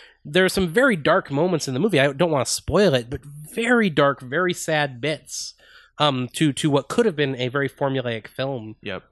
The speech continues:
Speaker 1: Um, didn't make my top five of the year, but it's very, very good and worth watching.
Speaker 2: Mm-hmm. Yeah, I, I hadn't seen it until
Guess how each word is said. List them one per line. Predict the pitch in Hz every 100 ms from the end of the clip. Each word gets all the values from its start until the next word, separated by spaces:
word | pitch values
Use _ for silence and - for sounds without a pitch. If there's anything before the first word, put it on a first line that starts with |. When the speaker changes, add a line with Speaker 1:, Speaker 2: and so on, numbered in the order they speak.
| _
Speaker 1:
Um, | 139 123 110
didn't | 117 202 208
make | 185
my | 175
top | 156 156 147
five | 151 131
of | 123
the |
year, | 120 131 196
but | 160 135 120
it's | 135 120
very, | 131 160
very | 127 120
good | 113 120 113
and | 107
worth | 107 104
watching. | 110 117 - 104
Speaker 2:
Mm-hmm. | 101 92 - -
Yeah, | 170 135
I, | 135 151 131 147
I |
hadn't | 175 175 117
seen | - 139
it | 151 120
until | 107 110 104 95 92